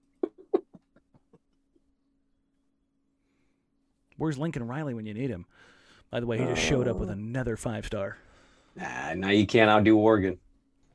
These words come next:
Speaker 1: Nah, definitely not.
Speaker 2: Y-, Oregon owns SoCal, man. <laughs>
Speaker 1: All right, speaking of owning, when the Portland Trailblazers take on the Boston Celtics, and Jason Tatum has owned this team since he was a rookie. So
Speaker 2: Yes,
Speaker 1: that
Speaker 2: he
Speaker 1: should
Speaker 2: has.
Speaker 1: be fun.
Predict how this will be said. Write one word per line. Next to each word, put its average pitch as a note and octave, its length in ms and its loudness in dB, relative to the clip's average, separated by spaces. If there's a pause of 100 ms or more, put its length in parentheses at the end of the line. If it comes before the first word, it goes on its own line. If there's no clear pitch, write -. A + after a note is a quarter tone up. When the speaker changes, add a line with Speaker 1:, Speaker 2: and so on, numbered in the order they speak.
(300)
Speaker 1:
Nah, G#2 200 -8 (140)
definitely G#2+ 320 -4
not. G2+ 120 -12 (480)
Speaker 2:
Y-, G#2+ 400 2 (140)
Oregon B2+ 320 10
owns C3+ 320 6
SoCal, G2 440 2
man. G#2 220 -10 (2250)
<laughs> - 40 -
Speaker 1:
All G#3+ 200 8
right, F#3+ 180 8
speaking G#3 380 10
of D#3+ 100 2 (120)
owning, D4+ 580 10
when A#3 60 2
the F#3+ 80 0
Portland G#3+ 280 4
Trailblazers G3+ 520 2
take G#3 400 2 (180)
on G3+ 360 0
the C#3 120 -4
Boston E3+ 460 0
Celtics, E3+ 440 -2
and G2+ 80 -14
Jason F#3 300 0
Tatum E3+ 260 2
has G#2+ 160 -8
owned G#3 260 4
this G#3 140 0
team G#3+ 300 -2
since D3 260 -6
he A#3+ 200 -2
was D#3 200 2
a A2 100 -10
rookie. G#2+ 500 2 (240)
So - 120 -8
Speaker 2:
Yes, F#3 160 8
Speaker 1:
that G#3+ 120 8
Speaker 2:
he F3 60 0
Speaker 1:
should G3+ 100 6
Speaker 2:
has. F3 200 8
Speaker 1:
be E3 100 4
fun. C#3 160 -2